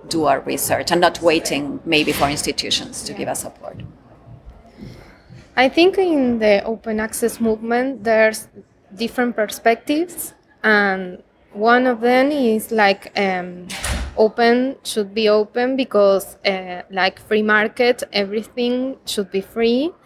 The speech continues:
Speaker 2: And there's another perspective in which people think that open should be open because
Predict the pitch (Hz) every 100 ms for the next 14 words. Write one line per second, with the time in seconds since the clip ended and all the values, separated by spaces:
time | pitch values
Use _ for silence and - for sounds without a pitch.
0 | - - - 220 214 208 208 214 - 240
1 | 262 277 254 262 247 - 254 - 262 269
2 | 262 - - 214 208 202 196 190 190 190
3 | 202 214 - - - - - - _ _
4 | - 226 208 226 214 - 226 226 - -
5 | 196 190 190 - 214 233 226 214 - 220
6 | 208 233 226 220 240 254 262 262 - 240
7 | 226 208 -